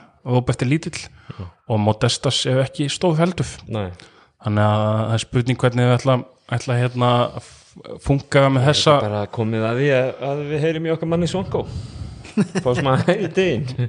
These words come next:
Speaker 1: Einmitt, einmitt. Nei, nei, ég, Svonko myndi nú ekki gefa neitt fyrir þetta lið. En, en eins og ég segi, ég, menn tala mikið um stemmingsleysi. Ég held að sé ágætis stemming þarna og,
Speaker 2: Mm.
Speaker 1: og líka bara, þú veist, þegar menn sjá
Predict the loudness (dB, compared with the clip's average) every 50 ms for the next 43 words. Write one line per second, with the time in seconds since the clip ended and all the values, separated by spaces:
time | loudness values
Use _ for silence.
0 | -6 -8 -10 -6 -4 -2 0 0 2 0 0 -2 -6 -14 -10 -8 -6 -4 -2 0
1 | 0 -2 -2 -6 -2 0 2 4 4 4 4 4 4 4 4 6 6 6 6 6
2 | 4 2 -2 -6 -8 -8 -10 -10 -10 -10 -10 -4 0 2 2 2 2 0 0 2
3 | 2 2 2 0 0 -2 -2 0 0 2 4 2 2 2 0 -2 -2 0 -2 -2
4 | -2 -6 -10 -14 -10 -4 -2 0 0 -2 -4 -10 -20 -20 -20 -20 -20 -20 _ _
5 | _ _ -2 0 0 0 -2 -4 -10 -12 -12 -10 -8 -6 -4 -4 -2 -2 -2 0
6 | 2 2 4 4 4 6 6 4 4 2 0 0 0 0 0 0 0 0 0 0
7 | 0 0 -2 0 0 2 2 2 2 0 0 -2 -2 0 0 0 0 -2 -2 0
8 | 2 2 2 0 -2 -4 -4 -2 0 2 2 2 2 0 0 0 0 0 0 0
9 | 0 2 0 0 -2 -4 -8 -14 -20 -20 -20 -18 -18 -20 -16 _ -6 -2 0 0
10 | 2 2 0 0 -2 -4 -4 -2 0 2 2 2 2 0 -2 -4 -4 -4 -2 0
11 | -2 -2 -2 -2 0 2 2